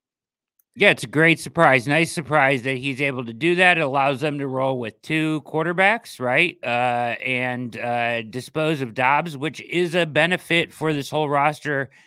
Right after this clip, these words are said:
as a whole. Like, you know, we talked about it, and we kinda talked about it in the Slack about this quarterback role and how it's kinda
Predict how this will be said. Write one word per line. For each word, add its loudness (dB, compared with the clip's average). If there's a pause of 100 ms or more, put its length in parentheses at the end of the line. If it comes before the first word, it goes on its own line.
(340)
as 0
a -4
whole. -4
Like, -6 (380)
you -10
know, -6
we -8
talked -4
about -6
it, -8
and -10
we -10
kinda -4
talked -6
about -2
it -6
in -12
the -12
Slack -2
about -2
this -14
quarterback -4
role -8
and -8
how -6
it's -16
kinda -10